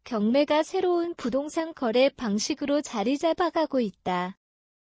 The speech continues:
전문가들은 정부가 단기 규제 효과에만 집중하기보다 이러한 시장 흐름을 면밀히 모니터링해야 한다고 조언한다. 경매 시장 역시 부동산 생태계의 일부이기 때문이다.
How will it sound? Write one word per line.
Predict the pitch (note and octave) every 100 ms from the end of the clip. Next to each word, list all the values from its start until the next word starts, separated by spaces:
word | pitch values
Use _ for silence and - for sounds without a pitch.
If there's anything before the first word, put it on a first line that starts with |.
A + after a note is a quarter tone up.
| _ -
전문가들은 | B3 G#3+ D4 E4 F4 E4 D#4 D4+ D#4
정부가 | B3+ A3 A#3 D4 D#4 D#4+
단기 | C4 A3 G#3+ C#4+
규제 | - B3+ D#4+ E4
효과에만 | E4 - E4+ E4+ D#4 D#4 D4+
집중하기보다 | - G3+ - E4+ F4 E4+ D4+ C4 A#3+ B3+
이러한 | A3 G#3+ A#3+ C#4 D4+
시장 | - E4 E4+ E4
흐름을 | D#4 C#4+ B3 B3+ B3+
면밀히 | G3+ G3+ A#3+ C4 D#4 D#4+
모니터링해야 | G3 G#3 - D#4+ E4+ D#4+ E4 D4+ D4+
한다고 | D#4 D4+ A3+ F#3+ B3+
조언한다. | C#4 A3+ G#3 A#3+ C4 B3 G3+ F3+ F3+ F3+ F3+ _ _ _ _ _
경매 | - A3 B3+ D#4
시장 | F4+ E4 E4 E4
역시 | B3+ G#3+ - D4 C#4+
부동산 | A#3 B3+ D4 F4+ D#4+
생태계의 | D#4+ F4+ - E4+ C#4+ C#4+ C#4+
일부이기 | G#3 G#3+ A3 F4+ E4+ D#4
때문이다. | D#4 D#4+ D#4 D4 A#3+ F#3 E3+ F3